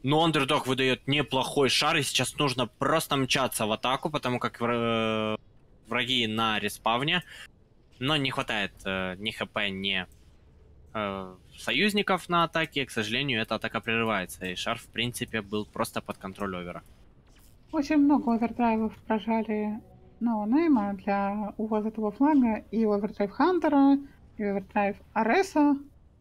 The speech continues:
Speaker 2: и до этого овердрайв Паладина был прожат. То ли чтобы задефать, то ли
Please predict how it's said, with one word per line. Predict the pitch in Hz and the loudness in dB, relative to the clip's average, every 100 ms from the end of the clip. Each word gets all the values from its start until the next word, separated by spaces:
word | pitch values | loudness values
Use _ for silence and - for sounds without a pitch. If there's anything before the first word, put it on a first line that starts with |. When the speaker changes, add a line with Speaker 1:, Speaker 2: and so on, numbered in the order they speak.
| - - | -12 0
Speaker 2:
и | 247 | 2
до | 233 | 4
этого | 220 208 208 | 2 0 0
овердрайв | 220 220 208 | 0 0 0
Паладина | 214 214 202 392 370 | 0 0 2 2 4
был | 277 285 | 4 4
прожат. | 277 277 269 269 - - - - | 4 4 4 2 -8 -20 -10 -2
То | 247 | 0
ли | |
чтобы | 220 208 226 | 2 0 2
задефать, | 233 202 392 403 294 - - | 2 2 2 2 -2 -4 -6
то | 214 | -2
ли | 214 214 | 0 0